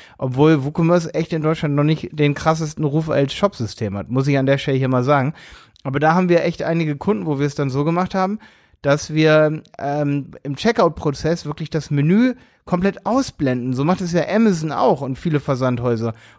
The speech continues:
Und den Footer, da machst du dann halt im Checkout-Prozess und im Warenkorb nur Impressum und Datenschutz rein und A G B von mir aus, ne? Oder Widerruf und all die Dinge, die beim Shop da sein müssen. Also ganz wichtige Message hier,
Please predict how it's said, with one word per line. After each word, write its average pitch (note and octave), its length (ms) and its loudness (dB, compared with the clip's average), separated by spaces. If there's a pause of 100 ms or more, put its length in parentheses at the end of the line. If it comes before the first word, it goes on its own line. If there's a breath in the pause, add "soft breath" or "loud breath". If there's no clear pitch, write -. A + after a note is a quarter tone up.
Und D#3 200 2
den D#3+ 120 4
Footer, C#4+ 360 2
da D3 100 4
machst F3 240 0
du F#3 40 -4
dann E3+ 180 0
halt E3+ 160 2
im D#3+ 140 -4
Checkout-Prozess E3+ 840 -2
und D#3 100 -4
im C#3 140 0
Warenkorb C#3+ 460 0
nur C#3 380 2
Impressum D#3 520 -4
und F#3+ 140 0
Datenschutz G#3 560 -4
rein B2+ 220 -4
und C3 100 -6
A E3 160 -4
G F#3+ 140 0
B A#3 240 -4
von A2 260 -6
mir G#2+ 220 -6
aus, F2 320 -12
ne? C#3 220 -2 (280 loud breath)
Oder C3 280 0
Widerruf B2+ 480 2
und G#2+ 100 -6
all C#3+ 180 -2
die C#3+ 140 -4
Dinge, D3+ 220 2
die C#3+ 100 0
beim D#3 200 -2
Shop - 280 -10
da G2+ 180 -6
sein G2+ 280 -8
müssen. F#2 360 -14 (440 soft breath)
Also C3+ 300 0
ganz A3 320 2
wichtige G#3+ 300 -2
Message G#3+ 420 -2
hier, G#3 300 0